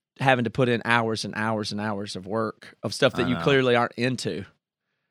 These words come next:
Speaker 1: for,
Speaker 2: I
Speaker 1: for something
Speaker 2: know.
Speaker 1: like that.
Speaker 2: And, and he's like, uh, I, I mean, nothing against her. She look, she actually kinda looked like Britney Spears, and
Speaker 1: Yep.
Speaker 2: uh, I mean, she was,
Speaker 1: <laughs>
Speaker 2: she was definitely hot,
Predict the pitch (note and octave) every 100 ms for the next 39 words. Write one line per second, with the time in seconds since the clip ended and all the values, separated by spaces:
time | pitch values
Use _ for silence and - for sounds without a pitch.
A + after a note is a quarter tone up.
0 | _ - A#2+ A#2 A#2 C#3+ D3+ C3 G#2+ F#2
1 | A2+ B2+ A2 F2 _ - _ _ _ C#3+
2 | D#3+ F3 F3+ F3+ D#3 A3 B3 C4+ A3 D3+
3 | D#3 B2+ A2+ C#3 C#3+ _ - A#2+ - F#3+
4 | F#3+ C#3+ C3+ F#3+ A#3 G3 E3 C#3+ C3 A#2
5 | A#2 - B2 F3+ F3+ C#3+ F3+ G#3+ - D3
6 | D#3+ D3+ B2+ D#3 - A#2 G#2+ F#2+ C3+ A#2+
7 | - C3+ A2 G2 G2+ - A#2 A2+ A2 G#2+
8 | A#2 - _ - - A#2 A2+ G#2 - B2+
9 | C3 E3+ E3+ B3+ - - F3 C#3+ F#2 E3
10 | D3+ A#2+ C#3+ A#2 G2+